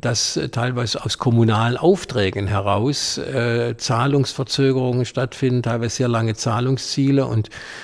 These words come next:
es in Einzelfällen auch durchaus schon mal zur Insolvenz gekommen ist, weil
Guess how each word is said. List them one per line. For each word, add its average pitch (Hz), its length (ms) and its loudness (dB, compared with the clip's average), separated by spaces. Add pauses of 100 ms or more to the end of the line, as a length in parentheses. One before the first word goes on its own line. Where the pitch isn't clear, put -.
(160)
es 110 140 -4
in 113 120 2
Einzelfällen 123 640 0
auch 110 120 -4
durchaus 123 320 -2
schon 127 160 0
mal 123 180 2
zur 120 140 -4
Insolvenz 113 460 0
gekommen 123 420 0
ist, - 280 -6
weil 120 540 -2